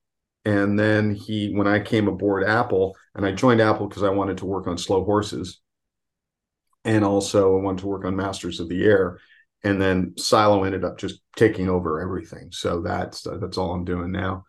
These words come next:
Um, but he, um, he said, "Would you be interested?" And I said, "Well, yeah, I loved it. I threw my hat into the ring, you know, four years ago or whatever it was." And so, uh, A M C was, was cool with me coming on board, and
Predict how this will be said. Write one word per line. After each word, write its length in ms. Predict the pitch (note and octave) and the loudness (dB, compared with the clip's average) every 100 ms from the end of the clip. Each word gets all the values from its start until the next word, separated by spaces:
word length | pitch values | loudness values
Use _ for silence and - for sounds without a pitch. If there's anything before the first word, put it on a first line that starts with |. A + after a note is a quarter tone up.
| _ _ _ - | _ _ _ 0
Um, 600 | A2 G#2 G#2 G2+ G2 G2 _ _ _ - | 2 4 4 2 0 -10 _ _ _ 4
but 160 | A#2+ | 4
he, 420 | - C3+ B2 B2 | 6 8 8 8
um, 340 | A2+ A2 G#2 G#2 _ | 8 6 2 -6 _
he 100 | - | -8
said, 240 | G#2+ A2+ G#2+ | -2 0 2
"Would 120 | G#2+ | 0
you 80 | G#2+ | 2
be 120 | A#2 | 0
interested?" 320 | D#3+ A2 - | 0 -4 -6
And 80 | G2 | -8
I 60 | G2+ | -6
said, 180 | F#2 | -2
"Well, 120 | G2+ B2+ | 4 6
yeah, 180 | G#3+ | 8
I 80 | G2+ | 6
loved 320 | G2 A2+ F#3 | 4 2 2
it. 60 | F2 | -2
I 60 | F#2 | -4
threw 200 | - G#2 | 0 2
my 120 | G2+ | 4
hat 220 | G#2+ G#2+ | 4 4
into 160 | G#2 G#2 | 0 0
the 80 | |
ring, 260 | G#2+ G#2+ G2+ | 0 0 -2
you 120 | G2+ | -4
know, 120 | G#2+ G2 | -4 -4
four 260 | A2 G#2+ | 0 0
years 180 | B2+ B2+ | 0 -2
ago 140 | F#2+ | -4
or 160 | D#2+ F#2 | -8 -10
whatever 420 | F#2+ F#2+ G2+ G2+ | -6 0 0 0
it 80 | D#2+ | 0
was." 240 | A2 G#2 - _ _ _ _ - | 0 0 -6 _ _ _ _ -4
And 220 | G#2 G2+ | -2 -2
so, 720 | - A2+ G#2 G2+ G#2 G2 - | 2 6 8 8 6 4 0
uh, 200 | G2 F#2 | 0 0
A 160 | G#2 A2 | 2 2
M 100 | G#2+ | 0
C 260 | - A2 | -4 -2
was, 420 | G#2+ G#2 - - - | -2 -4 -6 -14 -8
was 340 | G2+ F#2+ - _ - | -6 -6 -12 _ 2
cool 180 | B2+ B2 | 4 4
with 160 | A2+ | 2
me 120 | A2+ A2 | 0 0
coming 280 | A#2+ A2 | 0 2
on 200 | A2 G#2+ | 2 2
board, 320 | G2+ A2+ C#3+ A2+ | 2 2 2 0
and 240 | F#2 | -6